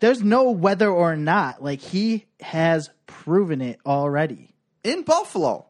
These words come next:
Speaker 1: We've seen it
Speaker 2: In
Speaker 1: firsthand.
Speaker 2: Buffalo. He was very promising right off the bat. This opens up everything. Percy Harvin can get the ball out of the backfield. You could put Percy Harvin anywhere. I don't care if you throw screens at Percy Harvin. Use Percy Harvin.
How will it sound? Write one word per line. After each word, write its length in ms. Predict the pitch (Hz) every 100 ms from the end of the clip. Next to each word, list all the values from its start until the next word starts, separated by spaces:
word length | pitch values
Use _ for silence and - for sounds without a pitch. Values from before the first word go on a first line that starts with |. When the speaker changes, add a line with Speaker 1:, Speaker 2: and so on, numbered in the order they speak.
| -
Speaker 1:
We've 180 | 180 220
seen 300 | - 247 226
it 160 | - _ _ _ _ _ _ _
Speaker 2:
In 80 | 170
Speaker 1:
firsthand. 480 | 196 226 226 233 160
Speaker 2:
Buffalo. 240 | 113 98 _ _ _ _ -
He 140 | 240
was 180 | 247 151
very 400 | 127 175 208 214
promising 640 | 202 190 190 190 - 156
right 160 | 151 147
off 160 | 139
the 100 | 135
bat. 260 | 123 117 95 _ _ _
This 220 | 208 240 -
opens 340 | 226 202 180
up 180 | 185 -
everything. 500 | 185 190 185 160 120
Percy 340 | 190 214 220
Harvin 340 | 220 202 190 165
can 180 | 180
get 200 | 160 196
the 60 | 185
ball 380 | 135 160 175 160
out 140 | 156
of 60 | 160
the 80 | 147
backfield. 600 | 151 165 165 160 131 - _ _
You 140 | 202
could 160 | 208 214
put 200 | 226 170
Percy 360 | 214 208 214
Harvin 380 | 190 190 190 175
anywhere. 500 | 151 190 185 156 123 _ _
I 100 | -
don't 120 | 240 233
care 160 | 233
if 80 | 220
you 80 | 208
throw 220 | 226 220
screens 400 | 202 240 240 214
at 80 | 190
Percy 240 | 196 170
Harvin. 440 | 175 151 131 120 131
Use 360 | 214 247 233
Percy 460 | - 226 214 208 202
Harvin. 600 | 196 196 196 180 127